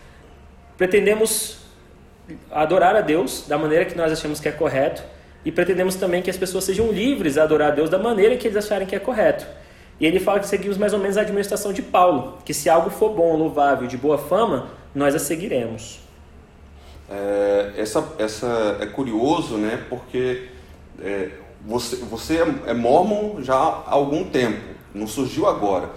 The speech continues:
Speaker 2: Como que você conheceu? Porque a, a, você fala, a igreja, a igreja mormon tá crescendo,
Speaker 1: Sim.
Speaker 2: né? Mas não, é, a visão que a gente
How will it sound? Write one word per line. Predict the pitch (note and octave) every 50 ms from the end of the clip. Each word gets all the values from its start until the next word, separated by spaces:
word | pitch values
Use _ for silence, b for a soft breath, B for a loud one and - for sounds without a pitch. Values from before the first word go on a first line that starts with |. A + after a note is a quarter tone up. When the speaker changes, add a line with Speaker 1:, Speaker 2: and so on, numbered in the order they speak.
| B B B B
Speaker 2:
Como | - C#4+ D4+ D4 D4
que | D4 G#3+
você | F#3+ F3+ - F3
conheceu? | D#3 - D#3+ D3 C#3+ - - A2+ F#2+ - -
Porque | - G#2+ - - B2 B2 - -
a, | A2 A#2
a, | A#2+ - - - G2+ - - -
você | - G#2 - -
fala, | - - B2+ G2+ F#2
a | F#2+
igreja, | - - A2 B2+ C3 - -
a | G#2
igreja | G#2+ G#2 - A2+ B2 B2+
mormon | A#2+ A#2 B2 D#3+
tá | D3+ F3
crescendo, | - - A3+ A3+ - - F#3 D3+ B2 A2+ - F2+ F#2 - - - -
Speaker 1:
Sim. | - - - A2 G#2 F#2+ F#2+
Speaker 2:
né? | G2 G2 G2+
Mas | A#2+ A2+ A2+ A#2+ B2 A#2+ - - - - - - -
não, | A#2 A#2 A#2+ A#2+ A#2+ -
é, | - G2+ G2+ F#2+ F#2+ F#2 F2+ F2 B B B B B B
a | - - G#2+
visão | G2+ G#2+ A#2+ A2+ - - D#3 G#3+ A#3+
que | - G3
a | E3+
gente | E3 - - - - - -